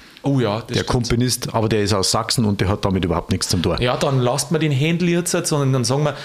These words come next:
Speaker 1: das nächste Mal, wenn's da du eine halbe beim, am Reichenbach-Kiosk kaufst, Sigi,
Speaker 2: Mhm.
Speaker 1: na,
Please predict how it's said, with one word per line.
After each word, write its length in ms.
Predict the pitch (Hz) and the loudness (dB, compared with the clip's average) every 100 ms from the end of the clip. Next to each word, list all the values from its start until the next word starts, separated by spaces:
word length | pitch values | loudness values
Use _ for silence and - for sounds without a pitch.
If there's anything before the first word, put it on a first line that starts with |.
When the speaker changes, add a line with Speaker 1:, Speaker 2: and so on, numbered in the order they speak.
| - - | -12 -2
Speaker 1:
das 100 | 139 | 0
nächste 280 | 220 - 254 | 0 0 0
Mal, 140 | 208 | 2
wenn's 140 | 208 | 2
da 80 | 208 | 0
du 200 | 185 220 | 0 0
eine 80 | 214 | 2
halbe 260 | 180 208 196 | 2 2 2
beim, 260 | 180 175 170 | 0 -2 -2
am 140 | 151 | -2
Reichenbach-Kiosk 840 | 135 143 151 127 104 - 120 110 - | 0 0 0 0 -2 -2 0 0 -2
kaufst, 340 | 107 92 - | -4 -4 -6
Sigi, 260 | - 107 95 - - | -6 -4 -6 -10 -6
Speaker 2:
Mhm. 280 | 113 107 165 - - | 0 2 0 -4 -10
Speaker 1:
na, 240 | - 110 | -4 -2